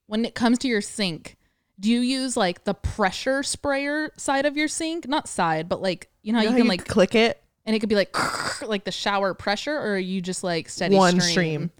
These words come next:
Speaker 2: One stream through and through.
Speaker 1: I'm a pressure
Speaker 2: I,
Speaker 1: sprayer.
Speaker 2: that's my least favorite thing about you.
Speaker 1: It doesn't clean the dishes if it's not pressure spraying.
Speaker 2: Okay, it gets water absolutely everywhere.
Speaker 1: Well, that's why it's on a hose. You put it down. You don't spray it above the sink walls. You have to go down under so it has that,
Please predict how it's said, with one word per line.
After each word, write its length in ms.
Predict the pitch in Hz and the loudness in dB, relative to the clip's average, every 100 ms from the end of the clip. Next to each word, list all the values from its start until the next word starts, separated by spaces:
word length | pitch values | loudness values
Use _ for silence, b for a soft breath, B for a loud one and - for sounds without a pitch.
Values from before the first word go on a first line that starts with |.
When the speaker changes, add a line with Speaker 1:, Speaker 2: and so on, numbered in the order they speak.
| _ | _
Speaker 2:
One 300 | 165 175 175 | -6 -2 0
stream 340 | 180 185 156 151 | 0 0 0 0
through 200 | 160 139 | -2 -2
and 80 | 143 | -2
through. 240 | 127 76 | -4 -2
Speaker 1:
I'm 140 | 208 226 | 0 0
a 60 | |
pressure 340 | 220 226 214 226 | 2 2 2 -2
Speaker 2:
I, 20 | |
Speaker 1:
sprayer. 540 | - 175 196 233 254 | 4 6 8 6 0
Speaker 2:
that's 220 | 220 214 - | 2 2 2
my 140 | 269 | 0
least 280 | 233 196 - | 2 -2 0
favorite 220 | 180 147 | 0 0
thing 120 | 156 | -6
about 220 | 143 143 95 | -4 -4 -2
you. 280 | 135 175 190 | -2 -4 2
Speaker 1:
It 380 | 247 - - | 4 2 -2
doesn't 520 | 214 226 226 254 254 - _ _ _ | 2 4 4 0 -2 -6 _ _ _
clean 240 | - 247 233 | -4 0 0
the 80 | 220 | 0
dishes 340 | 214 220 202 | 0 -2 -2
if 140 | 196 | -2
it's 140 | 196 196 | -6 -4
not 180 | 185 143 | -4 -4
pressure 280 | 180 170 | -4 -6
spraying. 420 | 170 - 139 143 175 _ _ _ _ _ | -8 -8 -8 -8 -10 _ _ _ _ _
Speaker 2:
Okay, 420 | 262 262 294 170 185 | -2 2 2 2 2
it 200 | - - | 4 4
gets 200 | - 339 | 2 -2
water 600 | 302 220 185 196 233 269 - _ _ - | 0 4 4 6 4 0 -10 _ _ -8
absolutely 920 | 220 220 220 - 240 220 196 185 180 | 0 0 0 0 2 4 2 0 0
everywhere. 540 | 156 170 139 - 98 | 0 -2 -4 -6 -2
Speaker 1:
Well, 160 | 311 311 | 2 4
that's 180 | 302 330 | 4 4
why 100 | 320 | 4
it's 100 | 320 | 4
on 100 | 311 | 2
a 60 | 294 | 2
hose. 260 | 320 311 | 2 2
You 60 | 269 | 0
put 180 | - 269 | 2 2
it 200 | 226 202 | 2 0
down. 340 | 233 254 247 | 0 2 2
You 80 | 220 | 2
don't 180 | 269 254 | 0 -2
spray 420 | - - 240 285 | -6 -2 2 2
it 60 | - | 2
above 460 | 202 190 208 233 208 | 0 2 2 2 0
the 100 | 208 | -4
sink 500 | - - 226 220 - | -4 -2 0 -2 -6
walls. 640 | 180 185 202 240 190 185 | -12 -2 2 4 4 2
You 60 | 208 | -2
have 80 | 240 | -2
to 60 | 220 | -2
go 160 | 196 | -4
down 280 | 190 190 185 | -2 -4 -2
under 260 | 185 208 175 | -2 -2 -2
so 160 | - 175 | -4 -6
it 80 | - | -6
has 340 | - 190 185 | -4 -2 -2
that, 220 | 175 170 | -4 -8